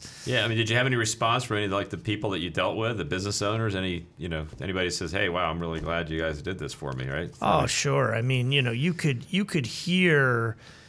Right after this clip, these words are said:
Speaker 2: the anxiety, you could hear the fear in the voices of the folks you were talking about, that, you know, everything that they built over the course of their professional career and for their families was at risk. And, uh,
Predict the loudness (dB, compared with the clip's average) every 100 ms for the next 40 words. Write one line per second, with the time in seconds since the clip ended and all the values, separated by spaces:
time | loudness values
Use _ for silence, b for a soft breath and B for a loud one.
0 | B -4 -2 -2 -2 -2 2 2 2 0
1 | -4 -4 -4 0 2 2 0 -2 0 4
2 | 4 2 0 -4 -4 0 2 2 2 -2
3 | -2 -6 -4 -2 -2 -4 -6 -4 -4 -4
4 | -8 -8 -8 -8 -6 -6 -4 -4 -2 0
5 | 0 -2 -2 -2 -2 -6 -10 B B B
6 | B -4 -4 0 2 2 2 -2 -4 -4
7 | -2 -2 -2 -4 -2 0 0 -2 -4 -6
8 | -8 -8 -6 -4 -2 -2 -4 -6 -8 -6
9 | 0 2 2 0 -4 -4 -4 -6 -6 -2
10 | 0 0 0 -4 -4 -4 -6 -2 2 4
11 | 2 0 -8 -6 -6 -4 -4